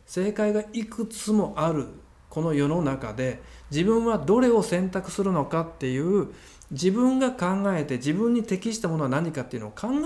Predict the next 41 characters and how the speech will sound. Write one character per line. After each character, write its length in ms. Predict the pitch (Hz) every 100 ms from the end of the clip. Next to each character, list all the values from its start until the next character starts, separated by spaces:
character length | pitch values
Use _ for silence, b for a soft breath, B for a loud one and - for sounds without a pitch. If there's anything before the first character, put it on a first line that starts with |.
| 320
え 20 |
る 60 | 165
必 140 | -
要 80 | 117
が 80 | 117
あ 20 |
る 80 | 107
わ 80 |
け 80 | 107
よ。 120 | 104 - - b b b
そ 120 | 175
の 80 | 147
情 300 | 160 202 190
報 220 | 202 208
に 240 | 208 196 - - - -
言 100 | 190
わ 80 | 190
れ 100 | 165
て、 180 | - 170
「あ、 180 | 185 175 - -
そ 260 | - 254
う 40 | 240
な 80 |
ん 80 | 214
や、 100 | 165
じ 120 | 160
ゃ 60 | 196
あ 40 |
こ 160 | - 160
れ 80 | 165
し 160 | -
よ 140 | 165 170
う」 40 |
と 60 | 160
か 80 | 110
じ 80 | 107
ゃ 60 |
な 100 | 113
く 100 | 123
て 80 | -
ね。 80 | 107